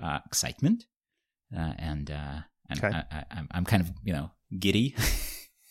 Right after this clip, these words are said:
Speaker 1: <laughs> Uh,
Speaker 2: Are you?
Speaker 1: and,
Speaker 2: What?
Speaker 1: uh, y-, well, y-, just because it's, it's, it's, yeah, it's so cool to see it.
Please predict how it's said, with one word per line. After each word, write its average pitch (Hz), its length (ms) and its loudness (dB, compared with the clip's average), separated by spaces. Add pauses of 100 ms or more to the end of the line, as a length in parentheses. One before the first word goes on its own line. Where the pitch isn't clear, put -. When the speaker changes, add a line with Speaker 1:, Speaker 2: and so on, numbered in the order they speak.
Speaker 1:
<laughs> 240 80 8 (600)
Uh, 95 420 6 (240)
Speaker 2:
Are 139 140 10
you? 107 260 6 (120)
Speaker 1:
and, 101 320 6
Speaker 2:
What? 95 60 6
Speaker 1:
uh, 90 180 4 (920)
y-, - 100 -6 (300)
well, 151 340 10
y-, 151 160 -6
just 151 260 6
because 143 420 6
it's, - 400 0 (180)
it's, - 140 -6
it's, - 240 -2 (180)
yeah, - 380 2
it's 95 180 4
so 165 160 6
cool 151 200 2
to 117 100 4
see - 160 8
it. 113 120 6